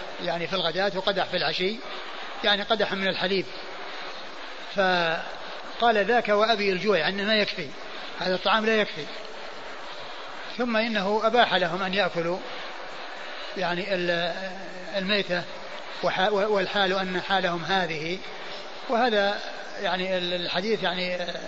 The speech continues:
غير صحيح. وفيه أيضًا أن الحليب أو اللبن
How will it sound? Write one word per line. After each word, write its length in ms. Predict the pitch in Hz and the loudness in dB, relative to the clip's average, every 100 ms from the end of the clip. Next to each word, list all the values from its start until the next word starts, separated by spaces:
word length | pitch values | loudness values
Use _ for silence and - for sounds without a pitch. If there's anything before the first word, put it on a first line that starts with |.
| - - - - - - | -8 -10 -10 -10 -10 -4
غير 220 | 180 226 226 | 2 4 4
صحيح. 420 | 214 170 185 151 - - - - - - - - - - | 2 2 2 0 -4 -8 -10 -10 -10 -10 -10 -10 -10 -8
وفيه 1040 | 202 190 185 180 175 170 - 208 262 196 208 | 0 2 4 4 4 2 2 0 2 2 4
أيضًا 380 | 220 180 180 185 - - | 2 2 0 -2 -6 -4
أن 220 | 208 202 190 185 180 170 - - - - - - | -2 0 4 4 4 2 -2 -8 -10 -10 -10 -8
الحليب 580 | 185 165 175 208 214 165 | -6 -4 0 2 2 2
أو 160 | 170 | 0
اللبن 400 | 170 185 190 185 | 2 2 2 0